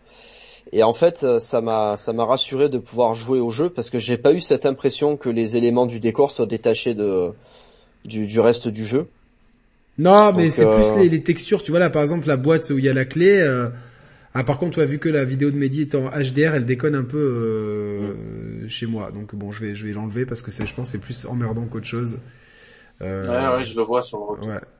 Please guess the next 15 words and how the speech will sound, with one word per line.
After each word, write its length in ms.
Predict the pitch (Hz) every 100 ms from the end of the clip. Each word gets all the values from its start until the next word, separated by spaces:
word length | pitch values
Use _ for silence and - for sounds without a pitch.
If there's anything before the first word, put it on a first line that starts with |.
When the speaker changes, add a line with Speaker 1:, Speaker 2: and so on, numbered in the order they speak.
| 107
Speaker 2:
désolé. 340 | 107 110 113
Speaker 3:
Ça 60 | 110
fait 160 | 120 113
gris, 420 | 113 117 120 113
euh, 80 | 107
Speaker 2:
C'est 60 |
Speaker 3:
blanc. 260 | - 110 110 - - - - - _
Speaker 2:
Je 140 | -
vais, 160 | 107 107
je 100 | 107
vais 60 | 117
l'enlever. 380 | 113 104 101 -
Hop 220 | 117 113 -
là. 180 | 95 -
Ouais, 80 | -